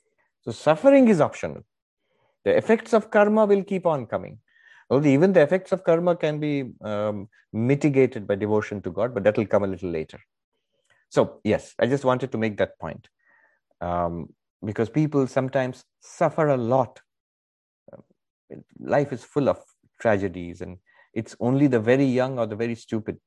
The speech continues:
who think that, uh, i-, it's not a problem. Uh, somebody said, you know, uh, how my,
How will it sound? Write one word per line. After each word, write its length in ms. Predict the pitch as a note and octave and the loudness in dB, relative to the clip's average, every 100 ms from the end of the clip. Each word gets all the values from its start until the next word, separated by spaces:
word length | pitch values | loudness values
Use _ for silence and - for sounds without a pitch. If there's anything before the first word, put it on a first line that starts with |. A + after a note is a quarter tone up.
| _ - | _ -14
who 120 | F#2+ | -12
think 300 | - G#2+ F#2+ | -8 -8 -4
that, 300 | G2 F#2 _ | -6 -6 _
uh, 320 | - G1+ G1+ - _ _ _ - - | -14 -12 -12 -16 _ _ _ -20 -10
i-, 220 | F#2+ A#1 D#2+ | -6 -6 -6
it's 160 | - | -6
not 140 | G2+ G2+ | -4 -2
a 40 | |
problem. 460 | - F2+ E2+ E2 - _ _ _ _ _ _ _ _ _ _ | -2 -4 -4 -12 -20 _ _ _ _ _ _ _ _ _ _
Uh, 120 | - | -20
somebody 460 | - - A#2+ A#2 A#2 | -8 -2 0 0 0
said, 380 | G#2+ A#2+ A2 - _ _ _ _ _ _ | -2 0 0 -2 _ _ _ _ _ _
you 80 | A#2+ | -10
know, 160 | A#2+ A2+ | -6 -6
uh, 400 | - - G#2+ F#2 | -6 -6 -6 -4
how 560 | B2+ C3 C#3 C#3 A#2 _ _ | 2 6 6 4 2 _ _
my, 260 | A2+ C3 | -2 -2